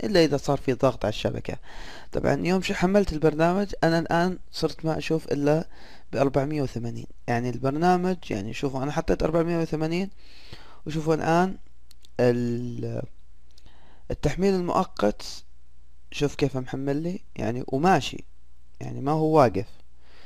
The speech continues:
ماشي، يعني تقريبًا أبو عشر دقايق بيخلص لي التحميل في خمس دقايق وانتهى الموضوع. آه، جربته. في ناس ي-،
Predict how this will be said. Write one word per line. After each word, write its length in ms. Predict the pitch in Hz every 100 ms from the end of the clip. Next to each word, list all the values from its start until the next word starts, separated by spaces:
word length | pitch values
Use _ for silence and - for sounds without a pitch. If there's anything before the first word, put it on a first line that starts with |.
| - - 156
ماشي، 340 | 151 131 139
يعني 420 | 117 117 127 139 - - - - - - -
تقريبًا 560 | - - 170 160 147 143
أبو 140 | 139
عشر 260 | 156 165 160
دقايق 600 | 143 151 170 180 175 107 - - - -
بيخلص 640 | - - 147 170 175 160
لي 80 | 165
التحميل 500 | 156 156 165 175 170
في 240 | 147 143 135
خمس 340 | 151 147 -
دقايق 440 | 131 175 160 -
وانتهى 440 | 117 90 - 127 127
الموضوع. 460 | 117 110 - 110 - - - - - - - - - - -
آه، 460 | 185 190 190 185 - - - - - - - -
جربته. 540 | 202 165 143 - 151 - - - - - - - - - - - - - - - -
في 220 | - 185
ناس 280 | 175 165 151
ي-، 680 | 143 143 139 135 131 135